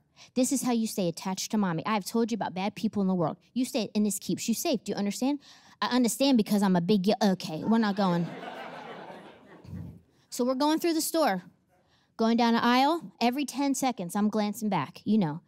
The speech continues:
she's holding Bunny, she's holding the cart. She's, you know, she's busy. She's got two hands busy. And, uh, I'm start, you know, I start perusing the racks. And I take a minute and I pick out a sweater, and I'm,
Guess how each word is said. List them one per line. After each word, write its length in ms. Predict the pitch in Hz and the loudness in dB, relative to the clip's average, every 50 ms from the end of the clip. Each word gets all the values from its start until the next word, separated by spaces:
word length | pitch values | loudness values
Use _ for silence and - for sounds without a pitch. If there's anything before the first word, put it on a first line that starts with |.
| _ _ - | _ _ -14
she's 160 | - - - | -10 -6 0
holding 200 | 240 226 220 220 | 2 2 4 4
Bunny, 380 | 226 254 262 262 269 269 269 - _ _ _ | 2 2 2 2 0 -2 -4 -6 _ _ _
she's 160 | - - - | -12 -6 -2
holding 180 | 208 226 220 202 | 0 2 2 2
the 60 | 185 | 0
cart. 360 | - - 254 247 254 254 - _ _ _ _ _ | 0 2 2 4 2 2 -2 _ _ _ _ _
She's, 280 | - - 220 196 196 - | -6 -4 -4 -4 -2 0
you 100 | 214 208 | -2 0
know, 80 | 190 175 | 0 -2
she's 200 | - - 254 220 | -2 -2 0 2
busy. 320 | 214 262 262 214 170 139 | 2 2 2 2 2 -2
She's 180 | - - 208 214 | -2 -4 -4 -2
got 180 | 214 180 - | -2 -2 -2
two 140 | - 247 240 | 0 0 2
hands 280 | 220 233 226 226 214 202 | 2 2 2 2 0 0
busy. 380 | 226 233 220 196 185 180 180 _ _ _ - - - - - - | 0 0 0 0 -2 -6 -6 _ _ _ -20 -20 -20 -12 -4 0
And, 180 | 269 277 285 | 2 2 4
uh, 340 | 285 277 277 269 269 269 - - - | 4 4 4 4 2 0 -2 -6 -8
I'm 60 | - 269 | -6 -4
start, 300 | - - 349 294 - - | 0 2 0 2 2 2
you 140 | 269 277 | 4 4
know, 60 | 262 254 | 4 4
I 40 | |
start 240 | 247 - 320 302 269 | 2 2 0 -2 0
perusing 520 | - - 277 285 285 277 247 285 285 294 277 | 0 -2 0 2 2 2 2 2 2 2 2
the 80 | 269 | 2
racks. 560 | 226 190 190 214 226 - - - - - - _ _ _ _ - - - _ _ _ - | 2 2 0 0 -2 -4 -6 -6 -6 -8 -10 _ _ _ _ -20 -20 -20 _ _ _ -4
And 200 | - 285 294 294 | 0 0 2 2
I 60 | 294 | 0
take 260 | 285 - 339 427 415 - | 0 0 -2 -2 -2 -2
a 60 | 370 | 0
minute 220 | 349 349 349 349 | 0 0 0 0
and 100 | 302 277 | 0 0
I 80 | 277 262 | -2 -2
pick 260 | - - 320 330 - | -2 -2 -4 -2 0
out 140 | 330 320 302 | 0 0 0
a 60 | 294 | -2
sweater, 360 | - - - 277 285 277 294 | -4 -4 -2 -2 0 0 0
and 100 | 294 285 | 0 0
I'm, 100 | 277 277 | -2 -4